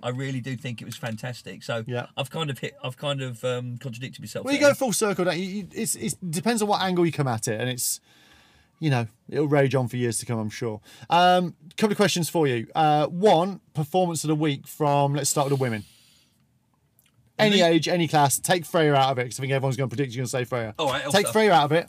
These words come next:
Speaker 2: Elsa? Yep.
Speaker 1: Two world plates, a one and a two.
Speaker 2: Can't argue with that. I'm
Speaker 1: And
Speaker 2: just gonna go for the obvious, Beth. I think Beth would, like you say, flawless. I like that.
Speaker 1: Yeah.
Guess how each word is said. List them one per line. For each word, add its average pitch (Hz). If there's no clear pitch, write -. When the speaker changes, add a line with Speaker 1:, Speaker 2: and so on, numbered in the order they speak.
Speaker 2:
Elsa? 180
Yep. 165
Speaker 1:
Two 143
world 143
plates, 151
a -
one 151
and 156
a 147
two. 175
Speaker 2:
Can't 139
argue 123
with 107
that. 107
I'm 214
Speaker 1:
And 226
Speaker 2:
just 180
gonna 190
go 156
for 143
the 139
obvious, 139
Beth. 120
I 135
think 135
Beth 120
would, 120
like 160
you 160
say, 135
flawless. 143
I 139
like 131
that. 104
Speaker 1:
Yeah. 131